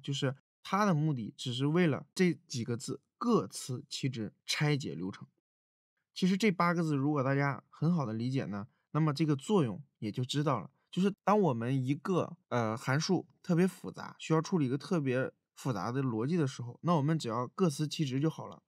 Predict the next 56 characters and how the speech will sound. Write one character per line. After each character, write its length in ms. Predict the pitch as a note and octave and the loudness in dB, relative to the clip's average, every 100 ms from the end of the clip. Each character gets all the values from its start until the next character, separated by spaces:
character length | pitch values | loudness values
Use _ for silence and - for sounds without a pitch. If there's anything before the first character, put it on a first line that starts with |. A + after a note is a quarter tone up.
| _ _ _ _ | _ _ _ _
那 80 | F#3 | 2
么 140 | G#3 | 2
中 200 | F3+ G#3 | 4 4
间 160 | G#3 G3 | 6 4
一 60 | F3+ | 4
定 80 | |
要 100 | F#3 | 4
有 140 | F3 A#2+ | 2 2
个 80 | C#3+ | 0
生 240 | - F#3+ | 2 4
产 180 | E3+ A#2 | 2 2
过 160 | F#3 | 2
程 160 | D3+ B2 | 2 0
的 120 | B2+ | 0
人， 200 | A2+ - _ _ - | -2 -6 _ _ -6
他 180 | F#3+ F#3 | 0 2
能 140 | E3+ | 2
根 160 | E3+ E3+ | 2 2
据 220 | E3+ - _ _ - | 2 -2 _ _ -4
我 140 | B2+ | 0
们 200 | A#2+ C3 | 0 0
外 200 | D#3+ G3 | 2 2
边 200 | C#3+ B2+ | 4 0
这 160 | C3+ C#3+ | 0 0
个 120 | A2 | 0
人 200 | G#2+ A2 | -2 -2
需 360 | C3 - - F#3 | -2 -4 0 4
要 180 | G3 C#3+ | 4 4
的 100 | A#2 | 0
东 240 | C#3 D#3 | 2 2
西， 160 | D3+ - | 0 -2
那 100 | D3+ | 0
么 140 | C#3+ | 0
这 180 | B2+ D3+ | 0 0
个 100 | C3 | 0
建 220 | C3 F3 | 0 0
造 140 | D3+ C3+ | 2 0
者 200 | G2+ - | -4 -8
去 200 | - C#3 | -4 -2
产 300 | C3+ C3+ F2+ | -2 -4 -4
生 280 | C3+ B2+ C3+ _ _ _ - | -2 0 -2 _ _ _ -2
他 160 | D#3 | -2
需 240 | D#3 - D#3 | -2 0 2
要 340 | C#3+ A#2+ C3+ - | 4 2 -2 -6
产 240 | - G2 | -2 -2
出 140 | - | 0
的 100 | D3+ | 0
东 180 | C3 C3+ | 2 0
西， 200 | C#3 - - | -2 -6 -2
但 120 | E3 | 2
是 100 | E3+ | 2
整 160 | F3 A2 | 0 0
个 140 | C#3 | 0
过 200 | D#3+ G3 | 2 2
程 260 | - A#2 B2+ | 2 -4 -6
是 360 | - C#3 G#2 | -4 -4 -4